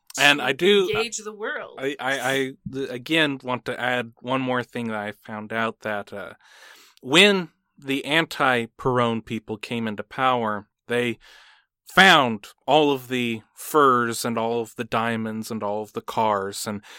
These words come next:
Speaker 1: they took pictures of it and they showed it to the people of Argentina as a sign of, "Look, this woman was not so humanitarian. She had all of this wealth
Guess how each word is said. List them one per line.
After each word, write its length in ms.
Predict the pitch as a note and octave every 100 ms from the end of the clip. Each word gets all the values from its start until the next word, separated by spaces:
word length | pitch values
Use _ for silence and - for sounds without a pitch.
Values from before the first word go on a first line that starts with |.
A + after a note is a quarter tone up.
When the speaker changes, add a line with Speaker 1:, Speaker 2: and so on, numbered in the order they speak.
| - -
Speaker 1:
they 140 | - C3+
took 280 | - G3+ -
pictures 480 | A3+ - G#3+ F#3
of 160 | E3+ D3+
it 140 | D3+
and 100 | C3
they 80 | B2
showed 440 | A2+ - G3 F#3+ C#3
it 140 | -
to 360 | - A#2+ A2+ G#2 _ _ -
the 100 | A#2+
people 340 | C#3 B2 A#2
of 100 | G#2+
Argentina 800 | A2 G#2 - G#2 - B2 G2+ F2+
as 220 | F#2+ G2
a 80 | G#2
sign 340 | - C3 B2
of, 120 | A2+ D3
"Look, 340 | E3+ - - - - - -
this 200 | G3+ -
woman 360 | E3 C#3+ B2+
was 180 | A2+ A2
not 600 | A#2 A2+ A2 G#2 - - _ _ _ _
so 320 | - - B2+
humanitarian. 1040 | A#2 B2+ A2+ G2+ F#2 - A2+ G#2+ B2+ D#3
She 220 | E3+ - F3+
had 180 | D3
all 200 | B2+ A#2+
of 100 | A#2+
this 240 | A2+ A2 -
wealth 320 | C#3+ E3+ B2